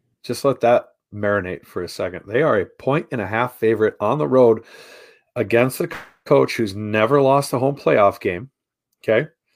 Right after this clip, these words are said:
Casey Keeler's never lost a home playoff game, and Sam Houston State's never lost a home p-, playoff game. And James Madison is favored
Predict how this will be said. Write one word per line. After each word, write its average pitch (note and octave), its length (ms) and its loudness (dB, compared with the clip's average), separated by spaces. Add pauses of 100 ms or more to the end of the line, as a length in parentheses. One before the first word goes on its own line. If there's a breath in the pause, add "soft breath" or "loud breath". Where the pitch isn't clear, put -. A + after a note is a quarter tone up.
(800)
Casey C3+ 320 2
Keeler's C3+ 380 0
never A#2+ 320 0
lost D3+ 280 0
a C3+ 40 -6
home C#3 200 -2
playoff B2 400 2
game, A#2 340 -4 (360)
and B2+ 480 -4 (680)
Sam B2+ 300 0
Houston A#2+ 300 -6
State's C3 360 0
never G#2 320 0
lost F#2+ 320 0
a F2+ 60 -12
home E2+ 220 -8
p-, - 100 -20 (840)
playoff E2+ 240 -4
game. F2+ 360 -6 (520)
And G2+ 200 -6
James C3 340 0
Madison A#2+ 520 -2
is F2+ 140 -8
favored A#2 580 2